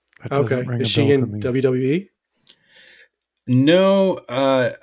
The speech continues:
Speaker 3: she's done an appearance or two for A E W. I'm not really sure who she's signed with right now. Uh,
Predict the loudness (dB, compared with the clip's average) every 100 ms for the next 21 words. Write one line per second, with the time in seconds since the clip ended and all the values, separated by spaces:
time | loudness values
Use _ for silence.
0 | -10 -6 -4 -4 -4 -2 0 0 0 0
1 | 2 0 -2 -2 2 2 2 -2 0 0
2 | 0 0 0 2 2 2 0 -4 -8 -2
3 | 0 0 2 2 4 2 0 -2 -2 -2
4 | -2 -4 0 0 0 -4 -4 -6 -6 -10
5 | -8 -8 -8 -8 -10 -8 -8 -10 -12 -12